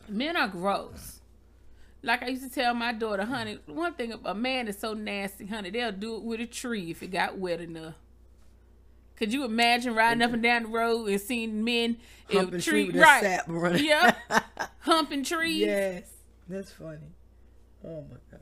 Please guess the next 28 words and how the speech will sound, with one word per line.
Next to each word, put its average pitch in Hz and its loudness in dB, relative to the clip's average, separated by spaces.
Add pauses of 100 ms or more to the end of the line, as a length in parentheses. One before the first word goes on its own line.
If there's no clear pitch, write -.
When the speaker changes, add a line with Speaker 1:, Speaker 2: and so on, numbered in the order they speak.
Speaker 1:
But 302 2
they 330 4
would 311 -4
do 415 2
it - -10
if 302 0
they 294 2
got 302 2
wet 339 8
enough. 302 -2 (1160)
Speaker 2:
And 135 -8
won't 160 -8
even 160 -8
stop 160 -10
look 160 -6
at 123 -14
you. - -18 (120)
Speaker 1:
No. 349 -2 (2000)
Oh, 277 -4
nasty 247 -10
suckers. 269 -14 (800)
Speaker 2:
I - -2
had 180 -2
a - -8
friend 165 -8
one 143 -10
time. 131 -14 (2750)
<laughs> 165 -2